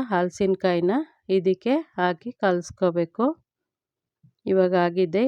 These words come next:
ಇವಾಗ ಹಲಸಿನಕಾಯಿನ ಇದಕ್ಕೆ ಸೇರಿಸ್ಕೊಳ್ತೀನಿ. ಆನಂತರ ಈ ರೀತಿ ಚೆನ್ನಾಗಿ ಮಿಕ್ಸ್ ಮಾಡ್ಕೊಳ್ತೀನಿ.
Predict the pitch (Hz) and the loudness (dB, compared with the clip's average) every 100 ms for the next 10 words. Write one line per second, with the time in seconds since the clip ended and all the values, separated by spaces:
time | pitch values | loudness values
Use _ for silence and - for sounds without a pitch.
0 | 262 185 185 170 254 311 - _ _ _ | 0 2 2 0 -2 -4 -10 _ _ _
1 | _ _ _ - 180 - 196 190 190 175 | _ _ _ -2 -2 0 0 2 2 2
2 | 196 294 - _ - 180 175 - 240 - | 0 -2 -6 _ -10 -4 -4 -4 -6 0
3 | 190 180 175 - 180 170 170 175 220 330 | 2 2 -2 -4 -4 -4 -2 0 0 -2
4 | _ _ _ _ _ _ _ _ _ _ | _ _ _ _ _ _ _ _ _ _
5 | _ - 190 190 180 180 220 233 196 190 | _ -6 0 2 2 0 -2 0 2 0
6 | - 240 320 - - _ _ _ _ _ | 0 -2 -2 -8 -18 _ _ _ _ _
7 | - 190 190 185 180 262 320 _ 202 190 | 2 4 4 2 0 -2 -4 _ -2 -2
8 | - - 196 180 - 175 165 180 175 | -2 -2 0 0 -2 -4 -4 -2 -2